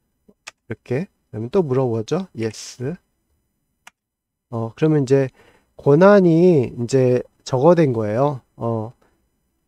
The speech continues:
그 파워쉘 스크립트를 실행할 수 있는 이제 그게 된 거예요. 여기 잘 읽어보시고요. 싫으면 하지 마세요. 어, 그죠?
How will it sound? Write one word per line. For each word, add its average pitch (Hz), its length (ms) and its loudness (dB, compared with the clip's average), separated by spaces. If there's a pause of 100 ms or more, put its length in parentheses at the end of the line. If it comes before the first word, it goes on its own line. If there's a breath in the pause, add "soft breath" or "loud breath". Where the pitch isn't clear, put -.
(440)
그 117 340 -6 (200)
파워쉘 214 1000 0
스크립트를 175 1000 0
실행할 240 360 -2
수 208 120 -8
있는 127 500 -2
이제 113 300 -6
그게 131 260 -6
된 113 200 -6
거예요. 110 380 -8 (1000)
여기 123 80 -8
잘 127 300 -2
읽어보시고요. 139 960 -4
싫으면 202 720 -4
하지 202 200 -4
마세요. 120 500 -6 (100)
어, 104 320 -12 (1300)
그죠? 165 200 -10